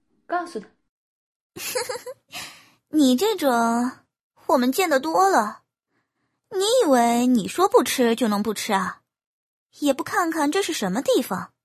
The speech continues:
Speaker 2: 哼，告诉你吧，针对你这样的，我会给你戴上这个扩口器，到时候呀，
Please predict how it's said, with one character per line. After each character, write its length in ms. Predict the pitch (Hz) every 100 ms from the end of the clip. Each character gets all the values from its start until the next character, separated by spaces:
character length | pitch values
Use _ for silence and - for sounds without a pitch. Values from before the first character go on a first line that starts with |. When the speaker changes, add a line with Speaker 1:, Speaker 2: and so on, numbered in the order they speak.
| _ _ _ _ _ _ _
Speaker 2:
哼， 300 | - 392 - - - - - _
告 280 | 403 370 285
诉 180 | 269
你 160 | 226 196
吧， 440 | 196 196 196 208 _ _ _ _
针 180 | - 302
对 160 | 311 277
你 180 | 220 -
这 140 | 277
样 260 | 269 233 202
的， 380 | 180 185 196 - _ _ _ _ _ _ -
我 160 | 240
会 160 | 233 254
给 160 | 247
你 120 | 262 233
戴 280 | 269 262
上 520 | 262 240 220 208 202 208 _ _
这 160 | 262
个 140 | 233 185
扩 340 | - - 311
口 320 | 226 - - -
器， 360 | - 339 202 - _ _ _ _ _ _ _ _ _
到 260 | 403 381
时 180 | 330 262
候 160 | 254 254
呀， 480 | 226 220 196 208